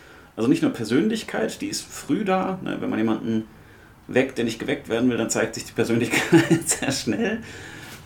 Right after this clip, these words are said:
Ähm, also zumindest die Persönlichkeit zu dieser Tageszeit. Ähm, aber es gibt eben so einen Prozess des Angehens, ne, dass man sich, dass, dass man aufwacht und dann denkt,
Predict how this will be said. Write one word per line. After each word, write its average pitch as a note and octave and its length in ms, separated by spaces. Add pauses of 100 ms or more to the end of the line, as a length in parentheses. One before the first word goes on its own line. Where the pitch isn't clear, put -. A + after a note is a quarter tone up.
Ähm, A2 400
also A2+ 140
zumindest A2+ 400
die G2+ 40
Persönlichkeit G2 680
zu A2 180
dieser F#2+ 300
Tageszeit. C3 960 (120)
Ähm, G2+ 380 (1800)
aber C3 220
es - 120
gibt E3 140
eben D3+ 100
so F3 80
einen E3 80
Prozess D#3 320
des C#3+ 140
Angehens, G2 520
ne, A2 80
dass A2 140
man A2+ 100
sich, - 300
dass, - 200
dass - 140
man A#2+ 140
aufwacht D3+ 440
und C3+ 120
dann C3 180
denkt, B2+ 460